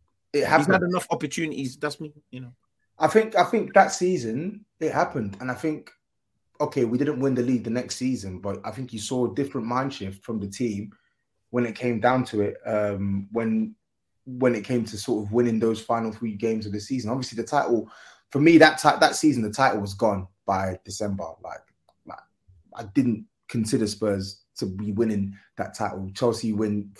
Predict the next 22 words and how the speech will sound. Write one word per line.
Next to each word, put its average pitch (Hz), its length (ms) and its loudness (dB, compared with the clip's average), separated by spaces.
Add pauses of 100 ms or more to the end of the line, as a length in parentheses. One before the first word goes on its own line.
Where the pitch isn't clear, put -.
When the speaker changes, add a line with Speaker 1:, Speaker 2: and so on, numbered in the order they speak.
Speaker 1:
thirteen 120 380 2
games 101 560 -4 (160)
straight - 480 -6 (480)
to - 80 -12
put 110 200 -2
themselves, 104 500 -2
I 101 280 -8
can't 110 200 -6
remember 104 280 -6
how 117 200 -2
many 107 160 -2
points 98 280 -6
clear 101 200 -4
at - 80 -14
the 92 40 -16
top. 98 280 -10 (960)
The 104 100 -4
title 110 340 2
was 98 160 -4
gone 110 280 -2
there. 90 280 -10 (180)
But 107 320 -2